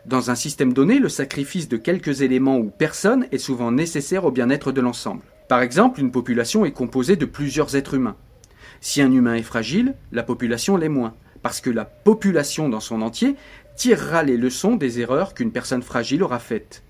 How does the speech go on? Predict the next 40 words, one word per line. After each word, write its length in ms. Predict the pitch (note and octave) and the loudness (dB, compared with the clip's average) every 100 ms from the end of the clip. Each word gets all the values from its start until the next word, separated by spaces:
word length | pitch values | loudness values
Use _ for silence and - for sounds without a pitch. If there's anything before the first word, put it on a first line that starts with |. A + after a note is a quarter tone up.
| _ _ - - - - | _ _ -20 -20 -10 2
De 100 | C3 | 4
la 100 | C#3 | 6
même 180 | F#3 | 4
façon, 420 | F3+ D#3 - F3 D#3 | 2 0 0 -2 -2
concernant 440 | A2+ - A2+ A#2 | -4 -4 -4 0
l'évolution 640 | B2 C#3 C#3+ C3+ C3 C#3 | 0 4 4 2 2 0
des 200 | A#2+ A2 | 0 -2
espèces, 480 | A2+ - D#3+ A#3+ - G2 - - - | -6 0 0 2 -2 -8 -10 -12 -8
et 80 | A#2 | -2
plus 180 | B2 | 0
globalement 640 | A#2 - C#3+ C3 C3 C#3+ C#3 | 0 2 4 6 4 4 2
la 80 | |
vie 140 | A2 A#2 | -2 -4
sur 180 | A#2+ - | -6 -2
Terre, 340 | D3+ G#3+ - - | -2 -2 -8 -2
la 140 | C3+ | 2
nature 400 | D3 D3+ - B3+ | 2 2 0 -2
est 160 | E3+ - | -2 -2
antifragile, 760 | F#3 - G#3 - D3 C3+ A#2 - - - - | -2 -2 -4 -2 -2 0 -2 -4 -16 -20 -4
bien 160 | D3+ | -2
qu'elle 180 | E3 A#2 | -2 -4
soit 260 | - G#2+ - | -4 -8 -4
constituée 800 | F3+ E3+ - B2 - A#2+ G#3 - - | -4 -4 -8 -10 -4 -2 -2 -4 -6
de 120 | A2+ | -6
composantes 720 | A#2 A3 G3+ D3+ C#3 D3+ F3+ | -2 0 0 0 0 -2 -4
fragiles 500 | - A#2+ A2 A#2+ F#3 - - - | -6 -4 -2 -2 -2 -6 -20 -14
qui 100 | - | -6
sont 140 | - C3+ | -2 -2
parfois 340 | A#2 - A2+ | -2 -2 -2
tuées 540 | - - G3+ F#3+ F#3 - | 0 2 4 2 0 -4
ou 220 | A2+ - - | -4 -4 0
éliminées 680 | G#3+ F#3+ E3 C#3 A2+ C3 - - - - | 2 2 2 2 2 0 -4 -20 -12 -2
en 120 | C#3+ | 0
vue 180 | F3 A3 | 2 2
de 100 | C#3+ | 2
rendre 360 | B2 F#3+ - | 2 0 0
un 60 | A#2 | -4
système 500 | - D3+ - A#2 G#2 | -6 -8 -2 -2 -2
plus 220 | - E3+ | -4 -8
fort. 420 | - G#2+ - - | -6 -6 -6 -14